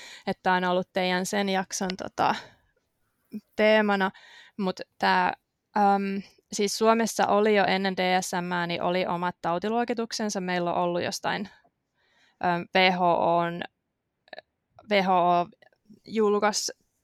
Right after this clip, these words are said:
ensimmäisen I-, I C D:n joskus neljäkymmentäluvulla, niin kyllä meillä on ainakin siitä asti ollaan niinku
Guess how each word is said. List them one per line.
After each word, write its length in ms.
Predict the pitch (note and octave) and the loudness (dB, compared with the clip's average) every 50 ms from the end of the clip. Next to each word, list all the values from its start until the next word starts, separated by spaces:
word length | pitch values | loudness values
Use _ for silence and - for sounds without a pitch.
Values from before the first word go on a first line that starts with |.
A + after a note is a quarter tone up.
| - - | 0 2
ensimmäisen 580 | G#3+ G#3 G#3 G#3+ G#3+ A3 G3+ G3 G3 G3+ F#3+ | 4 4 4 4 2 2 2 0 0 0 0
I-, 200 | - G#3 G3+ G3 F#3+ - - - | 0 2 2 2 0 -2 -4 0
I 100 | A3 A#3 | 0 2
C 60 | A3 | 2
D:n 300 | A3 G#3+ G#3 G#3 G3+ G3 | 2 2 2 0 0 -2
joskus 300 | G#3 G3+ - - - - | -2 -4 -6 -10 -6 -2
neljäkymmentäluvulla, 720 | G#3 G3+ G3 G3 G#3+ G3 G3 F#3+ F3+ F#3+ F#3+ F#3+ F#3+ F#3+ | 0 0 0 0 -2 -4 -4 -2 -2 0 0 0 0 0
niin 120 | G3 G3 - | 0 0 -2
kyllä 140 | G3+ F#3+ | -4 -4
meillä 180 | F#3+ F#3+ F#3 F#3+ | -2 -2 -2 0
on 40 | F3+ | 0
ainakin 240 | F#3+ G3 G3+ G#3+ - | -2 -2 -4 -6 -6
siitä 380 | - A3 G#3+ G#3 G#3 G#3 F3 | -2 0 0 2 2 2 0
asti 240 | F#3+ G3 - - - | 0 0 -2 -4 -2
ollaan 300 | F#3 F3+ F#3 F#3 F#3+ F#3+ - - - - - - - - _ - | -2 0 0 -2 -2 -4 -8 -12 -20 -20 -20 -20 -20 -18 _ -8
niinku 380 | G3 F#3+ F#3+ F#3 F3+ - - | -6 -2 -2 -2 -2 -2 -6